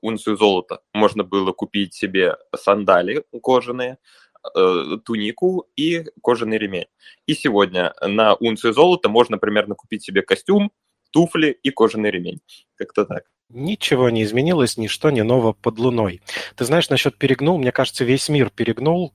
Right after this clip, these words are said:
Speaker 2: к восьмому июля две тысячи двадцать второго года. Слушайте Бриф, читайте If News, лучшие Telegram-медиа для частных инвесторов. Сегодня со мной на связи был главный редактор InvestFuture и краш наших слушателей Федор Иванов.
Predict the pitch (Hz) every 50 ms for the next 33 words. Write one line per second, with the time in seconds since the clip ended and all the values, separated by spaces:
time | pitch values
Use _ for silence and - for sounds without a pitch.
0 | _ - - - - 120 110 110 107 - - 131 131 127 120 117 110 107 98 -
1 | 113 110 110 113 127 117 110 107 - - 113 - - 110 - - - 110 104 107
2 | 110 107 - - - - 117 110 113 110 101 107 107 113 147 185 175 143 107 -
3 | _ _ - - - - 139 151 - - 120 - - 123 113 131 156 170 - -
4 | - - 127 117 110 - - 110 107 - - 127 131 151 165 - - 113 117 135
5 | - - 117 107 - - 107 107 104 113 113 113 113 113 127 139 135 - 110 104
6 | 98 - 104 104 107 - - 110 - - 107 - - 107 107 104 104 - - -
7 | 95 95 - - - - - - - - - - - 156 170 156 151 135 - 151
8 | 139 139 131 131 - - 170 180 160 147 123 117 135 143 131 - 117 131 139 131
9 | 127 117 117 113 - 123 - _ - 120 117 110 117 117 117 - - - - 147
10 | 160 - - - 113 113 - - 135 - - - - 127 135 160 170 - - -
11 | 117 117 127 - - - - - - 139 151 - - - 135 117 110 107 104 -
12 | - 117 113 117 113 110 101 110 113 123 143 151 - -